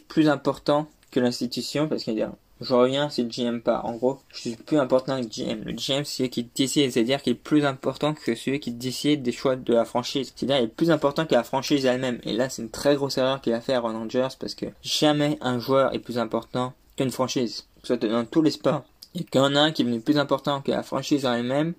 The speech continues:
ça tourne au drame en général. Que là, ça, on a atteint le point de non-retour. Trois solutions existent, crédibles. Dans les trois, on va voir, on va explorer un peu plus loin, notamment pour ce, pour la troisième option. La première, bien sûr, c'est le win-to-win.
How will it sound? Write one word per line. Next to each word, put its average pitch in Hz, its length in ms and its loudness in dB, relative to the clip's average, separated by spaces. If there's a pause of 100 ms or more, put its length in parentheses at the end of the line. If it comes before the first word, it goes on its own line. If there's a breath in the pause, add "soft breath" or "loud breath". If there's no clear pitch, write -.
(120)
ça - 420 -4
tourne 135 300 -2
au 135 60 6
drame 139 340 2
en 127 160 0
général. 123 720 -2 (200)
Que 135 120 2
là, 135 420 4
ça, - 200 -6
on 110 120 -2
a 110 60 2
atteint 110 220 0
le 113 140 -2
point 120 200 -2
de 117 40 -4
non-retour. 117 480 0 (120)
Trois 170 240 6
solutions 151 560 2
existent, 120 760 -4 (180)
crédibles. 127 520 4 (180)
Dans 113 100 2
les 107 80 2
trois, 143 240 6
on 143 60 6
va 117 100 6
voir, 123 320 4
on 120 220 0
va 117 100 6
explorer 135 280 2
un 123 60 0
peu 117 100 -2
plus 113 140 -4
loin, 120 360 2 (100)
notamment 123 480 0
pour 113 180 -6
ce, - 120 -4 (260)
pour - 100 -4
la 117 100 2
troisième 127 280 0
option. - 320 -8 (140)
La 117 100 0
première, 143 300 2
bien 110 100 0
sûr, 139 260 2
c'est 120 200 0
le 127 180 4
win-to-win. 123 640 0